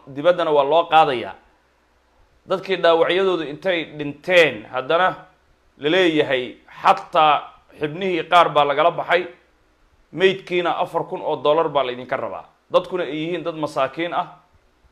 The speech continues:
oo xoogsato ah, oo ma arkayse iska tabar yar ama dan yar, ay cabanayaan oo ay leeyihiin shaashadaha intay is hor keeneen,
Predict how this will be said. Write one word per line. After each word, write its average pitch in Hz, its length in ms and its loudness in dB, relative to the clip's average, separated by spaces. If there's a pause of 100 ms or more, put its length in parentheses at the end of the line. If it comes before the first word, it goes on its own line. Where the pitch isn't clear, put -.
(120)
oo 143 140 -4
xoogsato 143 560 -4
ah, 165 200 2 (720)
oo 151 160 -2
ma 156 160 2
arkayse 156 400 -4
iska 139 260 -8
tabar 175 280 0
yar 175 180 0 (200)
ama 135 200 -10
dan 165 220 2
yar, 180 240 2 (1120)
ay 165 120 2
cabanayaan 190 600 4
oo 180 80 0
ay 180 80 2
leeyihiin 180 560 0
shaashadaha 175 520 2
intay 175 200 -4
is 147 100 -8
hor 180 140 0
keeneen, 165 440 -2